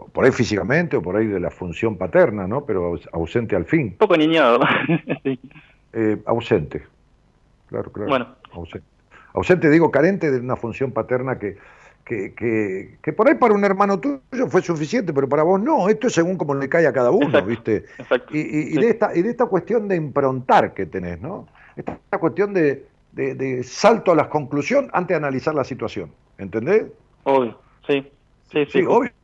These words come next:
Speaker 1: no, obvio no, porque yo no te conozco, qué obvio. <laughs> No
Speaker 2: No.
Speaker 1: te conozco, pero te conozco. Entonces,
Speaker 2: Pero bueno, es
Speaker 1: digo
Speaker 2: justamente eso, el, a ti que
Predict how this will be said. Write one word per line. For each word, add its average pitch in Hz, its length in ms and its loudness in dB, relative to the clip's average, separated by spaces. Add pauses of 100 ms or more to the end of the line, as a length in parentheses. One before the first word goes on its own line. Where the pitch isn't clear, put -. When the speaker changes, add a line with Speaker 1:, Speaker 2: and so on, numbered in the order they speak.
(160)
Speaker 1:
no, 220 240 4
obvio 156 240 4
no, 320 100 6
porque 185 160 0
yo 156 60 0
no 147 100 -2
te 127 100 -4
conozco, 147 480 2
qué 196 140 2
obvio. 104 460 0 (260)
<laughs> - 920 -2
No 135 100 -6
Speaker 2:
No. 214 80 6
Speaker 1:
te - 60 4
conozco, 254 280 -2
pero 180 140 -2
te 139 80 -6
conozco. 151 480 -4 (220)
Entonces, 143 520 0 (140)
Speaker 2:
Pero 185 180 6
bueno, 220 200 8
es 196 120 6
Speaker 1:
digo 139 140 6
Speaker 2:
justamente 208 480 4
eso, 147 300 4
el, 131 340 0
a 131 140 0
ti 165 240 0
que 160 100 0